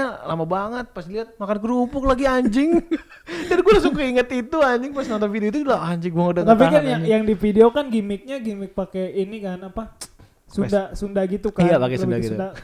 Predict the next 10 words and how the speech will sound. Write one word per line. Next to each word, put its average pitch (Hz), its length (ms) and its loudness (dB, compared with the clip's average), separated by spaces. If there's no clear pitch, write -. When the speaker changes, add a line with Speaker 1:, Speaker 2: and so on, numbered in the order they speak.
Speaker 2:
Paling 294 260 -2
anak 294 160 -4
lu 330 120 -2
pakai 233 280 -4
bahasa 214 280 2
Batak 185 360 -4
sih. 226 120 -4
"Mana 320 360 2
ini 285 120 -2
lah, 233 260 6